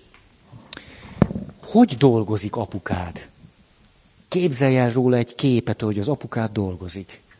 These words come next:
És az utolsó, talán a legérdekesebb kérdés. Képzeld el,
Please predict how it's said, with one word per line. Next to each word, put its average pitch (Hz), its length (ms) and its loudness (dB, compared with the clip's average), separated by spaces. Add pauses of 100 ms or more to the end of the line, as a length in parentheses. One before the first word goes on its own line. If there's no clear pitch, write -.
(2500)
És - 60 -10
az 107 100 2
utolsó, 156 480 4
talán 143 200 0
a 120 60 2
legérdekesebb 139 800 0
kérdés. 101 560 -6 (880)
Képzeld 151 600 2
el, 147 340 2